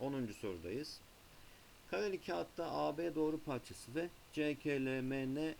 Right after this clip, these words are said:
noktaları verilmiş arkadaşlar. Peki C noktasını aşağıdakilerden hangisiyle birleştirdiğimde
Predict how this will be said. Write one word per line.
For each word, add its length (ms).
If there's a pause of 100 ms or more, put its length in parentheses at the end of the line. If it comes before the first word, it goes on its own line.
(180)
noktaları 640 (120)
verilmiş 420
arkadaşlar. 560 (480)
Peki 280 (580)
C 200
noktasını 560 (200)
aşağıdakilerden 920
hangisiyle 600
birleştirdiğimde 840